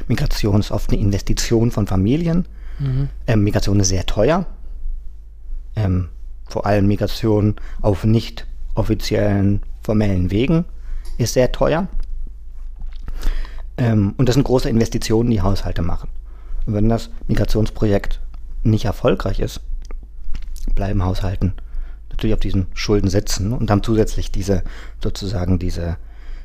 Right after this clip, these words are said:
Speaker 1: möglicherweise noch die Verantwortung, den abgeschobenen Migranten, ähm, trotzdem zu finanzieren. Ja?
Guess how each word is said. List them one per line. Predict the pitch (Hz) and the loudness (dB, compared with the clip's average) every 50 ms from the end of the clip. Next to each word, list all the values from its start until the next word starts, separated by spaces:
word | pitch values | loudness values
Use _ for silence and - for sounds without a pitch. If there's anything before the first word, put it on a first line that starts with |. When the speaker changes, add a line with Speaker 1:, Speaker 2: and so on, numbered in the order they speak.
| - - | -12 -6
Speaker 1:
möglicherweise | - 113 104 107 - - 101 104 101 101 101 104 | -2 2 2 4 4 2 0 2 2 2 4 4
noch | 104 98 | 2 2
die | - 110 - | 2 0 0
Verantwortung, | - 104 95 107 107 - 107 98 - 104 98 | 0 2 2 2 2 2 2 2 2 2 2
den | - 95 - | 0 -2 -2
abgeschobenen | - 101 - - - - - 101 98 98 95 95 | -2 2 2 2 0 0 0 2 2 2 2 0
Migranten, | 95 90 - 92 92 101 - - - 107 101 - - - - - - - - - | -2 -2 0 0 0 0 0 -2 -4 -4 -4 -6 -10 -14 -14 -14 -12 -10 -8 -2
ähm, | - 120 110 104 92 90 - - - - - - - - - - - - - - - - - | 0 2 2 2 2 0 -2 -6 -6 -6 -6 -4 -4 -4 -4 -4 -8 -10 -12 -14 -16 -10 -8
trotzdem | - - 113 101 - - - 113 101 92 95 98 101 - - - - | 0 0 2 0 0 0 0 2 2 4 2 0 -2 -6 -10 -8 -6
zu | - 101 | -6 -6
finanzieren. | - 104 98 - 95 - - - 143 190 226 226 208 - - - - - - - - | -2 0 2 2 2 0 2 2 2 2 2 0 0 -2 -6 -12 -14 -12 -12 -10 -8
Ja? | 101 104 135 185 | -6 -4 -4 -4